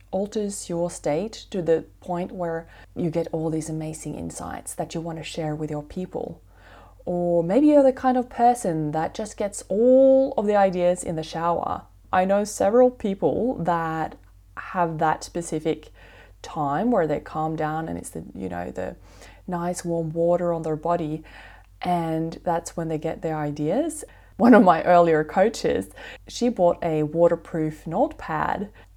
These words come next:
and brought it into the shower because she got all the amazing ideas in there and she just wanted to note it down straight away.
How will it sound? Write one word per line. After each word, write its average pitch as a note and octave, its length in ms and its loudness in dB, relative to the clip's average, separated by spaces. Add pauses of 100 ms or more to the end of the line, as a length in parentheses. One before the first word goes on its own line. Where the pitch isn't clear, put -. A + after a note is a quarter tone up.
and G3+ 180 -2
brought C#4+ 240 6
it F4+ 120 2
into G4+ 240 0
the E4+ 120 4
shower F#3+ 400 2
because F4+ 320 -4
she F#4 140 -6
got F#4 140 2
all G4 460 2
the G4 160 -2
amazing C#4 460 0
ideas G#3 400 2
in F#3 120 -2
there D#3 340 4
and F#3+ 220 -2
she G3+ 100 -2
just - 460 -4
wanted G#3 340 4
to F#3+ 80 -2
note F#3 180 2
it F3+ 120 -6
down F3 200 0
straight F3 300 2
away. D#3+ 360 2